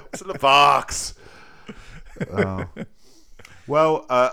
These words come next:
Speaker 1: c-, can we, can we start with, um, uh, a very quick, pithy ten words, uh, review of, uh, Clowncore, please?
Speaker 2: We can't have a ten word review of Clowncore. No, we can have a,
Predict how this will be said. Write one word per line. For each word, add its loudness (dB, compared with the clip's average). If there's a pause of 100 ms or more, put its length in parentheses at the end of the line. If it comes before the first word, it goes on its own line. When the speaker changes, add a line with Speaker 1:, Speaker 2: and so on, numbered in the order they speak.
Speaker 1:
c-, -20
can -12
we, -8
can -8
we 0
start -2
with, -4
um, -2
uh, -2
a -8
very -2
quick, -10
pithy -6 (160)
ten -6
words, -8 (960)
uh, -6
review -10
of, -14
uh, -12
Clowncore, -14 (220)
please? -18 (880)
Speaker 2:
We -8
can't -6
have -8
a -8
ten -8 (180)
word -4
review -8
of -14
Clowncore. -12
No, -10
we -12
can -8
have -6
a, -6